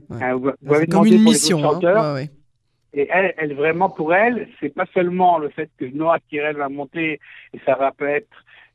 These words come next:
Speaker 2: ça va peut-être être pour elle de dire, euh, encore un, un, un escalier nouveau, euh, pour sa carrière, hein,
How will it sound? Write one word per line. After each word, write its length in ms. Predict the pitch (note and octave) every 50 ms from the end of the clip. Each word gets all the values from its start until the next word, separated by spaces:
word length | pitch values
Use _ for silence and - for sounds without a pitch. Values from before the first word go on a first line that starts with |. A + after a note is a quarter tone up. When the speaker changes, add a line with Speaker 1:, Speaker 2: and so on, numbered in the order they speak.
| _ -
Speaker 2:
ça 80 | C#3
va 100 | B2+ C#3
peut-être 460 | - - - C#3+ - D#3 D3+ D3+ -
être 160 | E3 D#3+ - -
pour 180 | D3 C#3 D3
elle 100 | D3 D3
de 100 | C#3 C3+
dire, 220 | B2 C3 C#3 C3 C3
euh, 300 | B2+ A#2+ A#2+ A#2+ A2 A2 - -
encore 320 | - C3+ - E3+ D#3+ D3
un, 140 | C#3+ C3+ B2+ B2 C3
un, 440 | C3 C3+ C3+ - C3 B2+ A#2+ A#2 A2+ - - _ _ - - _ _ -
un 20 | C3+ C#3
escalier 640 | C#3 C#3+ - - - D3+ C#3+ C#3+ D#3 E3 E3 D#3+ D#3
nouveau, 500 | D#3 D#3+ D#3+ D#3 E3 F#3 F3 D3 A#2+ - _ _ _ _ _ _ - _ _ -
euh, 120 | C3 B2+ B2+ -
pour 140 | - C3+ -
sa 100 | - D3+
carrière, 580 | - - B2+ B2 B2+ C3 D#3 F#3+ A3+ G3+ D#3
hein, 280 | C#3 D#3+ D#3+ C#3 B2 A#2+